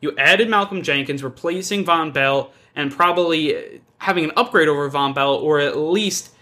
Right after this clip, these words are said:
being the same as Von Bell, because I think Jenkins fits perfectly in the Saints defense, especially the secondary, because obviously the Saints have had some young guys in the secondary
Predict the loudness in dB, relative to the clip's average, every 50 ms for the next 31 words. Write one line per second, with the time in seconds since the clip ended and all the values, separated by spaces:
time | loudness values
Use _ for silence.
0 | _ _ -16 -8 -2 0 0 0 0 -2 -4 -6 -4 -2 0 2 2 0 0 -2
1 | -6 -12 _ _ _ _ -4 -4 -2 0 2 2 2 2 2 0 2 2 2 0
2 | -2 -4 -4 -2 -2 -2 -2 0 0 2 2 2 2 0 -2 -2 -2 -2 -2 -2
3 | -2 -4 -6 -8 -8 -6 -4 -4 -4 -4 -6 -12 -18 -8 -2 0 0 2 0 -2
4 | -6 -4 -4 -2 -2 -2 -4 -8 -12 -18 _ _ _ -8 -6 -6 -6 -4 -2 0
5 | 0 0 -2 -2 -2 -2 -2 -2 -2 -2 -4 -4 -6 -8 -8 -4 -4 -2 -2 -2
6 | -4 -4 -4 -2 0 0 0 0 0 0 0 2 2 0 0 -2 -6 -10 -18 _
7 | _ -10 -6 -2 -2 -2 -2 -2 0 2 2 2 2 2 -2 -2 -4 -6 -8 -8
8 | -6 -6 -6 -6 -6 -8 -12 -18 _ _ _ _ -6 -6 -2 0 2 0 2 2
9 | 0 0 2 0 0 2 2 4 4 2 2 -2 -6 -4 -4 -4 -4 -4 -4 -4
10 | -2 0 2 2 2 2 2 0 -2